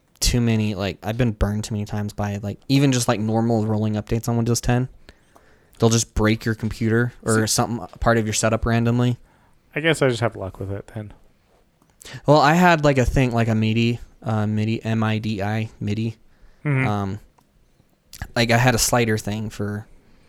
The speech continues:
Speaker 1: controlling levels and stuff.
Speaker 2: Yeah.
Speaker 1: And I got it all set up and everything, and then an update happened, and it just, like,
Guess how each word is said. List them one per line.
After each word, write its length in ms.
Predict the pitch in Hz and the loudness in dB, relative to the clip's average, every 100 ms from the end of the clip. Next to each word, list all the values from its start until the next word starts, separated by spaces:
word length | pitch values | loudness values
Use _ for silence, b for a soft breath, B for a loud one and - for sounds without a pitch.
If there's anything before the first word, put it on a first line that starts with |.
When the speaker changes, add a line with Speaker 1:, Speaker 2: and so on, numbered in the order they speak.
| b - | b -8
Speaker 1:
controlling 520 | 113 113 110 107 107 - | -4 0 0 0 -2 0
levels 320 | 110 113 117 | 0 0 0
and 120 | 117 | -2
stuff. 400 | - 123 131 - - | 0 -2 -2 -8 -2
Speaker 2:
Yeah. 240 | 131 123 - b b b b b b _ - | -2 -2 -6 b b b b b b _ -2
Speaker 1:
And 440 | 113 113 104 104 | 0 2 0 -2
I 80 | 101 | -2
got 240 | 117 120 120 | 2 2 2
it 80 | - - | -4 -8
all 120 | 117 113 | -4 0
set 200 | 123 120 | 2 2
up 120 | 123 | 2
and 100 | 107 | 2
everything, 340 | 107 107 110 | 2 0 0
and 120 | 113 107 | 2 2
then 340 | 104 104 104 - 110 | 0 -2 -4 -8 -2
an 60 | |
update 240 | 113 - 104 | 0 0 -2
happened, 400 | 107 - 104 104 | -2 -2 -2 -2
and 120 | 101 | -4
it 60 | |
just, 220 | 101 101 104 | -6 -4 -4
like, 180 | 92 | -6